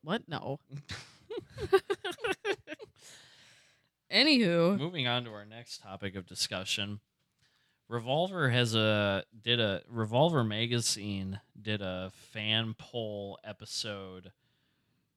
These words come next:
Speaker 2: No, let me try that again. Did a <laughs> fan poll
Speaker 1: Oh, boy.
Speaker 2: article on the best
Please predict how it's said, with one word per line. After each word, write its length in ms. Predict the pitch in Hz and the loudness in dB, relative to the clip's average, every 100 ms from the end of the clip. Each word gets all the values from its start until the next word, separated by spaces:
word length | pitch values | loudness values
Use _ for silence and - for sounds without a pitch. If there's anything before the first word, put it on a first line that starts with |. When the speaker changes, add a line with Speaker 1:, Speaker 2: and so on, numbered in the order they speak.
| _ _ 98 | _ _ -16
Speaker 2:
No, 280 | 87 73 90 | -14 -16 -20
let 100 | 87 | -20
me 60 | 85 | -18
try 200 | - 76 | -18 -20
that 120 | 71 | -20
again. 200 | 69 78 | -20 -20
Did 140 | 92 110 | -14 -12
a 40 | |
<laughs> 0 | |
fan 520 | - - - 180 190 | -10 -10 -6 -2 -2
poll 320 | - 151 143 131 113 | -2 0 2 2 2
Speaker 1:
Oh, 40 | |
boy. 60 | 120 | 2
Speaker 2:
article 760 | 127 131 156 127 107 104 107 _ _ _ | 4 4 0 -4 -4 -4 -4 _ _ _
on 200 | 120 123 | -2 0
the 100 | 113 98 92 - | 0 -6 -12 0
best 720 | 110 123 139 - - - | 4 4 4 0 -2 -4